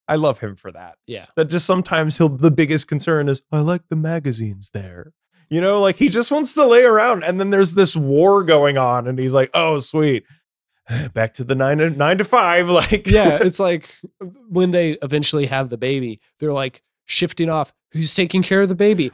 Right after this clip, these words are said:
Speaker 1: Right.
Speaker 2: Who's slaughtering people in the battlefield?
Speaker 1: Yeah, exactly.
Speaker 2: <laughs>
Speaker 1: And, like, calling and being like, "Honey, I'm busy at the moment."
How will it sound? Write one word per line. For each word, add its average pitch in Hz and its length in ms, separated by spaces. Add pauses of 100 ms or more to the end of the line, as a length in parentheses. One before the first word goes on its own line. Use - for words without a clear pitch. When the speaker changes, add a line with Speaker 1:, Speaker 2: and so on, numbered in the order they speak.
Speaker 1:
Right. 165 240
Speaker 2:
Who's 190 200
slaughtering 156 680
people 180 320
in 180 80
the 185 80
battlefield? 135 680
Speaker 1:
Yeah, 175 140
exactly. 165 580 (100)
Speaker 2:
<laughs> - 100
Speaker 1:
And, 180 120
like, 180 200
calling 170 360
and 160 80
being 156 180
like, 151 160
"Honey, 208 340
I'm 175 160
busy 214 320
at 185 80
the 185 80
moment." 170 320